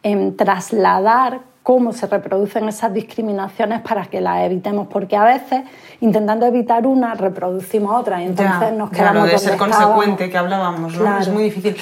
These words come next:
Speaker 2: Claro, el, de hecho, era una de las siguientes preguntas que tenía, era por qué, eh, bueno, sobre el uso de la X, de la arroba y de la E,
Speaker 1: Ah,
Speaker 2: y
Speaker 1: me
Speaker 2: por qué
Speaker 1: adelanté, perdón.
Speaker 2: No, pero estupendo, porque así ma-, me va siguiendo muy bien el hilo, la verdad, estoy
Speaker 1: Bien.
Speaker 2: contentísima.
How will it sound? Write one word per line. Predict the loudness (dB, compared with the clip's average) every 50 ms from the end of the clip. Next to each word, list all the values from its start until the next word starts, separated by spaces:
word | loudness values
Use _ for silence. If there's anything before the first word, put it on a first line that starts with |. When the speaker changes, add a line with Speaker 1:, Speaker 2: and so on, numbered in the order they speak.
| -12 -10 -6
Speaker 2:
Claro, | -2 0 0 0 0
el, | -2 -2 -4 -4 -2
de | -2
hecho, | -2 0 0 0
era | 2 4 2 2
una | 2 0 -2 -2
de | 0
las | 0 -2 -2
siguientes | -2 -4 -2 -2 -2 -2 -2
preguntas | -2 -2 -2 -2 -2 -4 -4
que | -4 -4
tenía, | -4 -2 -2 0 -2 -2 -4 -6 -16 -14 -6 -2
era | 0 2 2 2 2 0 -4 -6 -2
por | 2 2 2 2 0
qué, | 0 0 0 0 0 -2 -2
eh, | -2 0 0 2 2 2 2 0 0 0 -2 -2 -4 -2
bueno, | -2 -2 0 -2 -2
sobre | -4 -4 -2 0
el | 0 0
uso | -2 -2 -2 0
de | 0 2
la | 2 4 4 4 2 0 -2 -4
X, | -2 -2 -2 -2 -2 -2 -2 0
de | 0 0
la | 2 2
arroba | 2 0 0 0 2 2 0 0
y | -2 -2
de | 0 2
la | 2 4 4 4
E, | 2 2 0 -2 -6 -12 -12 -6
Speaker 1:
Ah, | -2 0 0
Speaker 2:
y | 2
Speaker 1:
me | 4
Speaker 2:
por | 4 4 4
qué | 4 4 4
Speaker 1:
adelanté, | 4 4 4 4 4 4
perdón. | 4 2 2 2 4 2 2 2 4
Speaker 2:
No, | 4 6 6 6 6 6 4 4
pero | 2 2
estupendo, | 2 0 0 -2 0 0 2 2 2 2
porque | 2 2 0
así | 0 0 0 -2 -2
ma-, | -2 0 0 0 0
me | 2 2 2
va | 2 2
siguiendo | 2 0 0 2 2 4 4
muy | 4 2 2
bien | 2 2 2
el | 2 2
hilo, | 2 2 2 4
la | 4 4 4
verdad, | 4 4 4 4 4
estoy | 6 6 6
Speaker 1:
Bien. | 6 6
Speaker 2:
contentísima. | 6 4 4 4 2 2 0 2 2 2 0